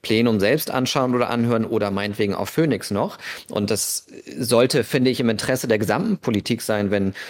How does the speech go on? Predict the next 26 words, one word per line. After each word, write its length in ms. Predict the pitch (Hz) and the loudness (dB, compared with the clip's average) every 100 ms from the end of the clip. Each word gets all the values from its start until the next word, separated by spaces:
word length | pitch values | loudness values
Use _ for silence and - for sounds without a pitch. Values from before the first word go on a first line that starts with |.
| - - | -18 -10
äh, 200 | - - | -8 -4
Reden 300 | - 123 131 | 0 2 2
aus 160 | 107 104 | 2 2
dem 180 | 110 | 4
Bundestag 640 | 101 120 113 120 98 - - | 6 4 4 -2 -4 -6 -4
ein 120 | 120 | 0
größeres 460 | 107 117 117 107 - | 2 2 2 -2 -2
Publikum 520 | 117 113 120 - 127 | -4 -2 -4 -2 -2
erreichen. 440 | 120 117 131 151 | 0 0 0 -2
Und 140 | - 113 - | -2 -4 -6
bei 260 | - 143 | 0 2
Olaf 260 | 139 151 151 | 4 2 2
Scholz, 540 | - 160 196 196 - | 2 2 2 0 -6
tja, 380 | - 175 113 104 - - | -2 0 0 -4 -8 -18
da, 520 | 185 - 135 127 131 | -16 -2 0 2 -2
äh, 360 | - 156 - - | -6 -10 -10 -8
bin 260 | - 131 180 | -2 0 2
ich 140 | 165 | 2
mir 80 | 160 | 2
nicht 140 | 156 | 2
so 100 | - | 2
<laughs> 120 | 160 - | 0 0
ganz 180 | - | -2
sicher, 340 | 202 226 123 101 | -2 0 2 2
ob 140 | - | 0
dieser 260 | 135 120 | 2 2